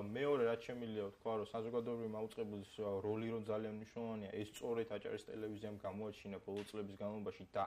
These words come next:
არა, ა, საზოგ-, საზოგადოებრივმა, ა, ტელევიზიამ, ა, პირველმა არხმა, ა, არ ვიცი, სულ, როგორ ქვია სხვანაირად. ა, იმიტომ რომ ი-, სამწუხაროდ, ა,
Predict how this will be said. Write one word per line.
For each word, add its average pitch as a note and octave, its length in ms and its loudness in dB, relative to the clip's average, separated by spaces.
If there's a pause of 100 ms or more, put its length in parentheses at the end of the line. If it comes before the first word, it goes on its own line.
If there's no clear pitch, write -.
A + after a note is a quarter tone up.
არა, G2+ 340 4 (220)
ა, G2+ 140 -6 (440)
საზოგ-, G#2 520 -4
საზოგადოებრივმა, G2+ 1000 -2 (440)
ა, F#2+ 160 -4 (300)
ტელევიზიამ, G2+ 640 0 (160)
ა, F#2+ 120 -6 (380)
პირველმა G2 440 -2
არხმა, A2+ 360 -2 (260)
ა, F2+ 120 -10
არ E2+ 200 -10
ვიცი, - 260 -16
სულ, - 520 -12
როგორ F#2 280 -8
ქვია - 220 -14
სხვანაირად. F#2+ 500 -8 (460)
ა, G2 160 -2 (1200)
იმიტომ A#2 480 -2
რომ C#3 160 4
ი-, A#2 260 -2 (320)
სამწუხაროდ, C3+ 840 4 (100)
ა, A#2+ 140 4